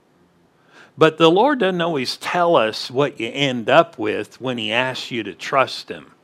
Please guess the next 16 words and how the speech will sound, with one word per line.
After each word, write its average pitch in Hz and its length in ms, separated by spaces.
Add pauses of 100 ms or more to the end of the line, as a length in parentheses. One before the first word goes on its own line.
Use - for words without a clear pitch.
(2250)
Peter, 165 600 (380)
"Hey, 143 300
I 135 60
want 170 120
to 165 60
use 151 240
your 123 100
fishing 147 480
boat." 107 180
"Man, 151 240
we've 160 200
been 127 160
working 135 340
all 131 220
night 117 240
long." 131 340